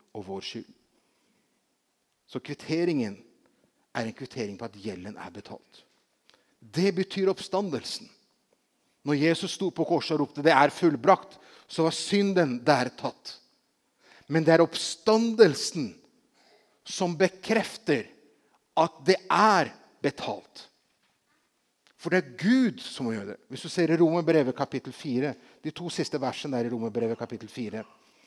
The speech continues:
så står det sånn i vers tjuefire og vers tjuefem. <clears throat>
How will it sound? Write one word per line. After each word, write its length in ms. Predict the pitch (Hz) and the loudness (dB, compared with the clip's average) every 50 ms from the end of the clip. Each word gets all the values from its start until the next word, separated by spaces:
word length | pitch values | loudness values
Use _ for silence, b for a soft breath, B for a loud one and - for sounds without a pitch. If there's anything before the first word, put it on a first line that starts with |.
| b b b b b | b b b b b
så 140 | - - 127 | -18 -16 -10
står 160 | - - 131 | -6 -4 -4
det 80 | 135 131 | -4 -4
sånn 220 | - 147 131 131 | -4 -2 -2 -2
i 20 | 123 | -2
vers 140 | 127 120 - | -2 -4 -6
tjuefire 480 | - 139 - - 160 127 120 123 139 131 - - - _ _ _ _ _ _ _ _ _ _ _ _ _ _ _ _ - - 110 | -10 -12 -10 -8 -4 -2 -2 0 -2 -2 -4 -8 -16 _ _ _ _ _ _ _ _ _ _ _ _ _ _ _ _ -16 -10 -6
og 240 | 117 120 123 120 110 | -4 -2 -2 -2 0
vers 220 | 131 - - - - - - | -2 -2 -2 -4 -16 -18 -18
tjuefem. 500 | - - 127 117 117 - - 147 143 135 117 - _ _ _ _ _ _ _ _ b b b b b b b b b - | -14 -12 -10 -10 -10 -6 -4 -4 -2 -4 -6 -8 _ _ _ _ _ _ _ _ b b b b b b b b b -16
<clears throat> 540 | 127 - - - - 143 113 101 - _ | -14 -12 -8 -8 -8 -8 -8 -12 -14 _